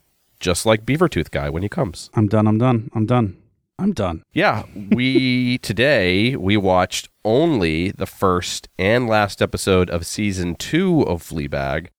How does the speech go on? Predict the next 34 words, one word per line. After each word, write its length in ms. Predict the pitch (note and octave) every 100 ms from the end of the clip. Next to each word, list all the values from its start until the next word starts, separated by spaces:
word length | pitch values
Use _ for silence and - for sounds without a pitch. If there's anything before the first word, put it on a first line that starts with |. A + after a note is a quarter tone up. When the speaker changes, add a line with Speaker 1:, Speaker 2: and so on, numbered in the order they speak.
| _
Speaker 1:
We're 80 | F2
gonna 160 | E2+ D#2
recap 380 | B2+ - A#2 -
the 140 | F2+
ends, 380 | G2+ G2+ G2+ F#2+
and 140 | F2+
we 120 | E2+ E2
have 380 | E2 D#2+ D#2+ -
a 60 |
bunch 460 | E2 D2 G2 A#2+ -
of 100 | C3
questions 640 | - G#2+ G2+ - G#2 G#2
about 380 | E2 D#2 E2+ - -
the 100 | G#2
middle 400 | F2+ F2 F2+ F2+
to 140 | -
help 260 | C#2 E2+ E2+
us 220 | E2 -
try 260 | - D#2 D2+
to 60 | A1+
figure 500 | - _ F#2+ E2+ F2
out 120 | F2+
what 140 | F2
we 80 | F2
didn't 220 | F#2+ A2+
see. 240 | A2 D3+ - _
Speaker 2:
Yeah. 340 | A#2+ C3 G3+ - _ _ _ _ _ _
You 120 | - D3
already 380 | F3+ F3 D3+
know 160 | C#3 C3+
what 160 | B2+ A2+
it 100 | A2
is, 220 | A2+ C3
but 260 | - G#2+